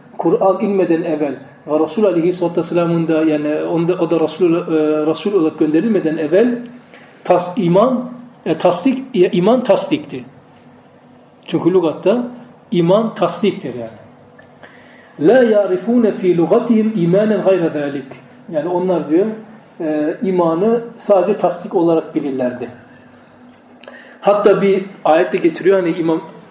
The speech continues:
Teymiye'nin şeysini hatırlayın sözünü. Yani eğer a-, bir yerde kendi görüşlerini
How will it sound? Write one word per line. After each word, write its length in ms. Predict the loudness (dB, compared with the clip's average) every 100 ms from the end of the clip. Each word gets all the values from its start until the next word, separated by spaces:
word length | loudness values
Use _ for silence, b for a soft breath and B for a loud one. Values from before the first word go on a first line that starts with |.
| -4
Teymiye'nin 600 | -2 2 2 2 -2 -4 -8
şeysini 600 | -4 -2 -2 -2 -4 -4
hatırlayın 480 | -6 -6 -4 -2 -2
sözünü. 440 | -4 -8 -4 0 0
Yani 160 | 0
eğer 180 | -2 -2 -2
a-, 140 | -6 -6 B -8
bir 60 | 2
yerde 400 | 2 2 0 -4 B B -8
kendi 280 | -4 -2 0
görüşlerini 640 | 0 -2 -4 -2 0 -4